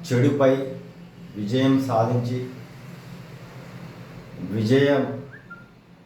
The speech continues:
ఉత్సవాలు చేసుకునే సందర్భంగా జరుపుకునే దసరా ఉత్సవాల యావత్ తెలంగాణ ప్రజలకు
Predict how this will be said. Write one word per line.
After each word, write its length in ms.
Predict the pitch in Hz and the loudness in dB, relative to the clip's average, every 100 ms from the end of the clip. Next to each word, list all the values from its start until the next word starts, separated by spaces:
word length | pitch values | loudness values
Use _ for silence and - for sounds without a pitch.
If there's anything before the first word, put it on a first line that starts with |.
| - | -14
ఉత్సవాలు 460 | 107 - 139 139 120 120 | -10 0 2 4 2 -2
చేసుకునే 420 | 120 - 123 120 117 - - - - | -4 -2 0 0 0 -6 -12 -14 -6
సందర్భంగా 580 | 104 117 113 123 117 110 | -2 0 2 2 4 2
జరుపుకునే 400 | 101 - 113 107 87 | 0 -2 -4 -4 -4
దసరా 320 | 98 - 110 107 | -4 -2 -2 -2
ఉత్సవాల 360 | - 107 104 90 - - - - - - - - - - - - - - | -2 -2 0 -2 -8 -16 -20 -20 -20 -20 -20 -20 -20 -20 -20 -20 -20 -8
యావత్ 360 | 90 98 110 - | 0 0 0 -2
తెలంగాణ 280 | 95 101 104 95 | -2 0 0 0
ప్రజలకు 360 | 87 92 95 92 | -2 -4 -4 -6